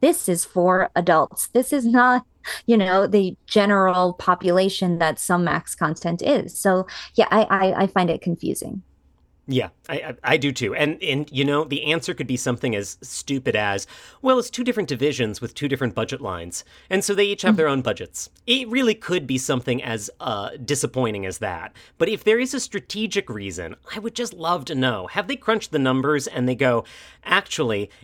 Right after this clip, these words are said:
Speaker 2: airing a, a repeat of an Avengers movie on H B O ma-, is a better financial win"? It's not like you're selling ads against it. It's H B O. There are no ads. So, like, wh-, wh-, what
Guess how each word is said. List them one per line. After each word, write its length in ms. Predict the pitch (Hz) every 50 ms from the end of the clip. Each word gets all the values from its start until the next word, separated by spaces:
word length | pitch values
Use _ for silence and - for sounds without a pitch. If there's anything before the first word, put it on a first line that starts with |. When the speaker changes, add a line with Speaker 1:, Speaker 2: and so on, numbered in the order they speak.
| -
Speaker 2:
airing 360 | 165 175 175 185 185 180 170
a, 240 | 143 123 117 113 - -
a 200 | 131 110 110 98
repeat 720 | 98 101 104 143 202 208 - - - 127 104 104 - - -
of 400 | - 131 120 113 107 95 90 - _ _ _ -
an 160 | - 151 131
Avengers 500 | 131 - 139 156 180 147 - 139 127 113
movie 380 | 113 110 110 107 98 110 107 117
on 160 | 123 117 113
H 260 | 127 131 131 - -
B 180 | - 127 113 123
O 500 | 135 147 123 104 98 95 95 101 113 - _ _ _ _ _ -
ma-, 220 | - 120 127 139 165 -
is 160 | - 139 120
a 80 | 135 107
better 540 | 107 90 127 135 147 156 160 156 151 156 -
financial 800 | _ - 143 120 110 110 117 123 127 127 - 160 143 139 151 143
win"? 480 | 120 143 151 151 160 185 196 202 190 _ _ _ _ _ _ _ -
It's 160 | - 156 -
not 160 | 156 175 220 226
like 140 | 196 -
you're 200 | 170 170 165 139
selling 340 | 127 - 147 135 156 151 117
ads 300 | 110 120 156 196 156 123
against 340 | 123 - 104 92 90 - -
it. 140 | 139 156 156
It's 120 | 127 -
H 220 | 160 151 135 - -
B 140 | 185 208
O. 160 | 220 156 104 95
There 160 | 113 135 160
are 100 | 175 156
no 200 | 135 107 92 90
ads. 320 | 85 85 82 92 95 -
So, 120 | - - 151
like, 180 | 160 156 156 -
wh-, 260 | 151 190 226 - -
wh-, 260 | - 180 202 - -
what 480 | - 160 170 180 196 247 254 262 -